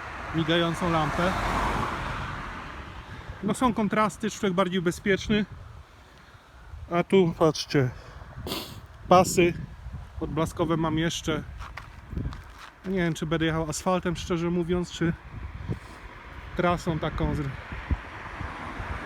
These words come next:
przez pola. Zobaczymy, może połączę coś. No, dyskusja na temat efektywności rowerów, czy to jest dobry sport, czy nie, na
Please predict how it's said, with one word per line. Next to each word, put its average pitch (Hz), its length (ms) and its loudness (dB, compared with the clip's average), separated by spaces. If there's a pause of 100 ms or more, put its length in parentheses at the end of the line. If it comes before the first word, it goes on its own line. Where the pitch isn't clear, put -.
(140)
przez 156 200 -4
pola. 160 480 2 (120)
Zobaczymy, 160 760 2
może 151 220 0
połączę 156 480 4
coś. 156 360 -2 (1500)
No, 165 340 2
dyskusja 196 520 2
na 190 100 4
temat 190 300 2
efektywności 185 960 2
rowerów, 175 520 6 (1400)
czy - 120 -12
to 180 80 2
jest 151 120 4
dobry 180 260 6
sport, - 420 2
czy 175 180 0
nie, 170 200 0
na 170 120 0